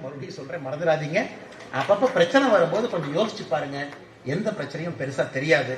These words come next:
அதனால் மற்றும் ஒரு முறை, the graduating class of twenty twenty-three and twenty twenty-four, all the three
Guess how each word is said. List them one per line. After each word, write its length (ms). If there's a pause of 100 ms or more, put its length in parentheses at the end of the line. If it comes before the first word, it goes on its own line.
(360)
அதனால் 260
மற்றும் 300
ஒரு 160
முறை, 160 (500)
the 100
graduating 540
class 260
of 140
twenty 260
twenty-three 440
and 120
twenty 240
twenty-four, 420 (680)
all 220
the 140
three 180